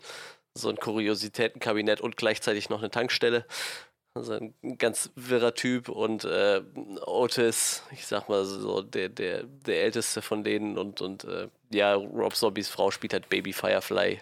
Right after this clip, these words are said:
so eine psychopathische Sex-Hells-Blondine. Und die, äh, ja, die, die cashen schon mal Leute ein, um die umzubringen und, und, äh, zu foltern und so. Ja, und im ersten Teil geht's halt eigentlich auch nur genau <laughs> darum. Ich, der Film hat,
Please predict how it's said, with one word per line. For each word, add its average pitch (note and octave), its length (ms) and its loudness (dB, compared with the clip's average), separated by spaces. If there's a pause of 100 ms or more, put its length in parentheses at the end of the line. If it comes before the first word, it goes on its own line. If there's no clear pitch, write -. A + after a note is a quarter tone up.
so A#2 200 -8
eine G2+ 220 -4 (1500)
psychopathische A#2 1600 4
Sex-Hells-Blondine. A2 1200 0 (560)
Und G#2+ 260 -2
die, G#2+ 240 4
äh, G2+ 300 6 (360)
ja, A2 160 6
die, G#2+ 200 0
die A2 100 0
cashen - 280 0
schon A#2+ 140 4
mal G#2+ 80 6
Leute A2 260 6
ein, G2+ 140 4
um G#2 80 2
die G#2 100 0
umzubringen G#2 560 0
und, G2+ 180 0
und, G#2+ 220 -4
äh, G#2 280 -2 (600)
zu - 140 -6
foltern G#2+ 420 2
und G#2 100 -4
so. A2 220 -2 (1000)
Ja, A2+ 240 10
und A2+ 100 6
im A2+ 140 2
ersten A#2 280 6
Teil A2 200 6
geht's A2+ 160 2
halt A2 120 4
eigentlich A2+ 260 2
auch A2 140 4
nur A#2 120 4
genau A2 240 4
<laughs> - 0 -
darum. - 520 6
Ich, - 180 4
der A#2 220 2
Film A2+ 160 4
hat, A#2 160 0